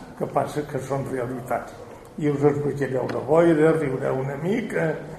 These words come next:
i us ho passeu bé, oi? Vaig intentar fer,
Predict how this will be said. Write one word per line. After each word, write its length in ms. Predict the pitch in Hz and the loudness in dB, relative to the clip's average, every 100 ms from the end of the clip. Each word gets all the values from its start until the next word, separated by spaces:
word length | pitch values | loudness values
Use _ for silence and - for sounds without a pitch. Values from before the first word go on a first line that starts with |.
| - | -2
i 80 | 156 | -2
us 80 | 139 | 0
ho 140 | 147 | 0
passeu 400 | 131 127 - 143 120 104 | -2 -4 -4 -4 -4 -6
bé, 100 | 107 | -6
oi? 160 | 147 175 - - - - - - - - - 160 | -2 -2 -2 -8 -12 -16 -18 -20 -20 -20 -2 0
Vaig 160 | 170 208 | 2 2
intentar 460 | 190 156 131 147 143 147 | 2 0 0 2 2 2
fer, 240 | 143 147 | 0 0